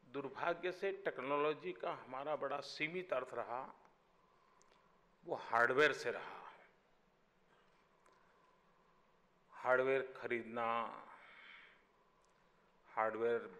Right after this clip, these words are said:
बसाना, उसी को हमने टेक्नोलॉजी मान लिया। कई दफ्तर में आप जाएंगे तो पहले के ज़माने में टेबल पे एक फ्लावर पॉट रहता था, बड़ा अफसर है तो बड़े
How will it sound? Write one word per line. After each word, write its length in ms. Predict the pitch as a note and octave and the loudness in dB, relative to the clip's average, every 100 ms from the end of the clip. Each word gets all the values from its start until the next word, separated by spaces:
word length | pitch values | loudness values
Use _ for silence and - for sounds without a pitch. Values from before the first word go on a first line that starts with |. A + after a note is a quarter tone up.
| - | -6
बसाना, 540 | A2 - A2 A2+ A#2 A#2+ A#2 A#2+ - - | -6 -2 -2 0 0 0 -2 -6 -14 -14
उसी 280 | E3 - A#3 | -12 -8 -8
को 140 | A3+ G3 | 0 0
हमने 220 | E3 F#3+ | 0 -2
टेक्नोलॉजी 520 | F3 - A#2+ A2+ A#2+ | -2 -2 0 0 -2
मान 220 | G#2 F#2 - | -8 -10 -16
लिया। 220 | A2+ A2 - - - - - - - - - _ _ - _ _ _ _ _ _ _ _ _ _ _ _ _ _ _ _ - _ - | -16 -16 -16 -18 -20 -20 -20 -20 -20 -20 -20 _ _ -20 _ _ _ _ _ _ _ _ _ _ _ _ _ _ _ _ -20 _ 4
कई 180 | G#3 A#3 F#3+ E3+ - | 6 8 4 0 2
दफ्तर 300 | E3+ E3 G3 | 2 6 4
में 140 | F#3 F3 | 6 4
आप 160 | C#3 C3 | 4 4
जाएंगे 460 | D3 E3 D3 E3 | 4 2 -2 -4
तो 180 | E3 E3+ D3+ C3 B2 - - - - | -4 -4 -2 -4 -8 -16 -20 -8 4
पहले 240 | C#3+ D#3+ | 6 4
के 120 | D#3 C#3+ | 0 -2
ज़माने 400 | C3 C#3 C#3+ D3+ | 2 2 2 0
में 420 | D3+ D3 C#3 - | 0 0 -2 0
टेबल 280 | C3 C#3 C#3 | 2 2 0
पे 220 | D3 C#3 | 0 0
एक 240 | C3 - A#2+ - | 0 -6 -14 -12
फ्लावर 280 | - C3+ C#3+ C#3 | 2 4 4 2
पॉट 220 | C3+ A#2+ | 2 2
रहता 360 | A2+ A2 - A#2 | 4 4 4 0
था, 220 | - A#2 A#2+ - - _ _ _ _ _ _ _ - - - - | 0 -6 -10 -14 -20 _ _ _ _ _ _ _ -20 -20 -20 2
बड़ा 240 | A#2+ C3+ | 6 8
अफसर 340 | C3+ C3 C#3 C3 | 6 4 2 4
है 140 | B2 | 2
तो 160 | B2 B2+ | 0 -2
बड़े 200 | A2 B2 | 0 -2